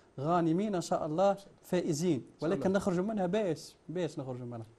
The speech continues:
Speaker 2: والله تو أنت، آه، أشرت إلى تدخل، آه،
Speaker 1: مشاهدينا
Speaker 2: بعض
Speaker 1: الكرام،
Speaker 2: المشاهدين
Speaker 1: صحيح.
Speaker 2: من خلال، آه،
Speaker 1: نعم.
Speaker 2: الفيسبوك.
Speaker 1: يوصلنا ذلك، نعم، من
Speaker 2: آه،
Speaker 1: خلال
Speaker 2: قال:
Speaker 1: الصفحة
Speaker 2: "احنا نحب
Speaker 1: الرسمية
Speaker 2: نعارضوا بعضنا
Speaker 1: للبرنامج".
Speaker 2: ونحب، وبالفعل وهيك طبيعة التونسي.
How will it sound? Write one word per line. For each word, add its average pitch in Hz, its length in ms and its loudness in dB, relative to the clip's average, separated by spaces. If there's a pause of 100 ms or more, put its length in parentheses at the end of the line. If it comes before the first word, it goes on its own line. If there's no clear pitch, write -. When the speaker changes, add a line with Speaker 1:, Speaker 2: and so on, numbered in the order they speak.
Speaker 2:
والله 156 280 2
تو 147 260 0
أنت، 147 160 -6
آه، 147 720 -2
أشرت 143 320 -4
إلى 147 240 0
تدخل، 135 580 -4
آه، 123 320 -2
Speaker 1:
مشاهدينا 147 340 2
Speaker 2:
بعض 131 120 0
Speaker 1:
الكرام، 123 420 0
Speaker 2:
المشاهدين 127 380 -2
Speaker 1:
صحيح. 135 200 2
Speaker 2:
من 120 180 -4
خلال، 127 460 -2
آه، 107 280 -2
Speaker 1:
نعم. 147 200 2
Speaker 2:
الفيسبوك. - 440 -6
Speaker 1:
يوصلنا 165 380 4
ذلك، 156 340 4
نعم، 156 140 4
من 151 60 4
Speaker 2:
آه، 147 40 2
Speaker 1:
خلال 165 240 2
Speaker 2:
قال: 185 140 4
Speaker 1:
الصفحة 170 200 4
Speaker 2:
"احنا 165 200 2
نحب 160 300 -2
Speaker 1:
الرسمية 143 260 2
Speaker 2:
نعارضوا 156 320 2
بعضنا 143 280 2
Speaker 1:
للبرنامج". 147 220 0
Speaker 2:
ونحب، 147 320 -4
وبالفعل 156 680 0
وهيك 180 200 -4
طبيعة 190 340 -2
التونسي. 170 420 -8